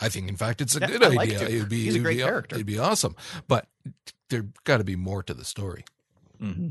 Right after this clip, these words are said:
Speaker 2: Yeah, it, and I, that's what I look at, and I keep comparing this to Superior Spider-Man because conceptually they have a lot of the same feeling for me. You take the iconic character out of the role, put somebody del-, else into it, and then when you go back, because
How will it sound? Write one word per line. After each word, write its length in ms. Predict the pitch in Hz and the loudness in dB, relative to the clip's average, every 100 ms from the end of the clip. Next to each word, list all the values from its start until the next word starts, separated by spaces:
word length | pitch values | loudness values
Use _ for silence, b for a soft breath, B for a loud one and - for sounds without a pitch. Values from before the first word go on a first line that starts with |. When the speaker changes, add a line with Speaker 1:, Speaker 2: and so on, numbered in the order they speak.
| - | -6
Speaker 2:
Yeah, 200 | 98 107 | -6 -4
it, 200 | 107 - _ - B B _ _ - B B B B | -6 -8 _ -20 B B _ _ -20 B B B B
and 80 | 143 | 0
I, 140 | 147 | 0
that's 180 | 143 143 | -2 0
what 100 | 190 | 0
I 40 | 165 | 0
look 220 | 170 - | 0 -2
at, 180 | 98 104 | -2 -2
and 280 | 104 85 - | -2 -4 -2
I 140 | 113 | -2
keep 260 | - 170 - | -2 -6 -4
comparing 380 | 139 127 117 107 | -4 -2 -2 -4
this 120 | 104 | -4
to 80 | 104 | -6
Superior 440 | 117 101 95 92 | -6 -4 -4 -4
Spider-Man 560 | - - 76 - 67 113 | -4 -6 -4 -6 -8 -6
because 320 | 107 - 107 | -4 -2 -2
conceptually 720 | - - 139 143 135 - 110 104 | -2 0 2 0 -2 -2 0 0
they 140 | 101 | 0
have 280 | 104 95 87 | -2 -2 -4
a 80 | 101 | -4
lot 220 | 95 95 | -2 -4
of 60 | |
the 60 | 95 | -4
same 220 | - 95 | -6 -6
feeling 240 | - - - | -6 -6 -6
for 100 | - | -6
me. 120 | 104 | -6
You 120 | 98 | -4
take 260 | 98 101 104 | -2 -2 -2
the 120 | 98 | -2
iconic 420 | 98 - 101 107 - | -2 -2 -2 -2 -4
character 340 | 107 101 110 | -2 -2 -2
out 120 | 104 101 | -2 -2
of 40 | |
the 60 | 98 | -2
role, 360 | 92 92 143 - B B B - | -2 -4 -8 -14 B B B -4
put 160 | - | 0
somebody 320 | - 101 95 | 0 0 0
del-, 240 | 92 98 92 - - | -2 -4 -6 -8 -4
else 200 | 101 - | -2 0
into 260 | 113 - - | 0 0 -4
it, 240 | - - - B B B _ - | -6 -10 -20 B B B _ 0
and 120 | 123 | 4
then 180 | 107 101 | 4 2
when 120 | 104 | 0
you 120 | 104 101 | 0 0
go 140 | 107 | 0
back, 400 | 98 131 104 - | 0 -2 -4 -8
because 400 | 98 92 90 - | -8 -6 -8 -8